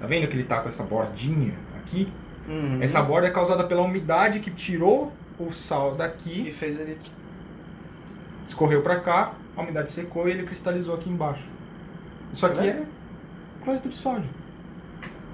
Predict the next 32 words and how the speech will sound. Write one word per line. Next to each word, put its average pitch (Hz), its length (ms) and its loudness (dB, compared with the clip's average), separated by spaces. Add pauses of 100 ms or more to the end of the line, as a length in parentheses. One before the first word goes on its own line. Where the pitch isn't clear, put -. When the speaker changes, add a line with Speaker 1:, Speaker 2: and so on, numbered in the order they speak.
(880)
Speaker 2:
Caraca, 214 520 4
um 143 100 -2
cristal 196 500 4
de 226 120 -2
cloreto 196 360 -4
de - 60 -10
sódio. 151 340 -2 (280)
Speaker 1:
Exatamente. 156 600 0 (220)
Só - 140 4
que 170 100 4
essa 180 160 6
daqui 190 180 4
é 196 40 4
uma 208 100 4
formação 190 400 0
mineral 202 680 4
natural, 180 760 4 (560)
ou 131 60 -2
seja, 139 240 0
ele 131 100 0
não 160 180 0
veio 156 180 2
de 135 120 0
salinas, 165 960 -2 (840)
mas 165 360 6
a 190 60 8
cristalização 190 680 -2
é 208 40 -2
basicamente 185 720 -4
a 180 60 -6
mesma 185 180 -6
coisa. 180 340 -6